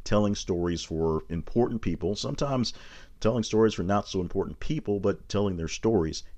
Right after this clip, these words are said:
every single day. I no longer do that on the radio, but I will do it for some other way, and I have other ways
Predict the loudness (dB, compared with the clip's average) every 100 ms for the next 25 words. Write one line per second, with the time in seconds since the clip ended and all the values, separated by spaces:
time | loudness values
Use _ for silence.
0 | -6 -4 -4 -6 -6 -4 0 0 -2 -12
1 | -20 -20 -20 -20 -20 -20 -4 0 2 0
2 | -2 -2 0 0 -4 -2 0 2 4 2
3 | -4 -18 -10 -8 -6 0 2 6 6 6
4 | 2 -10 -20 -12 0 2 2 -4 -4 -2
5 | 2 2 0 -6 -2 2 4 2 -2 -6
6 | -2 0 -2 -4 -6 -6 -8 -8 -12 -12
7 | -10 -6 -4 -4 -4 -6 -6 -6 -6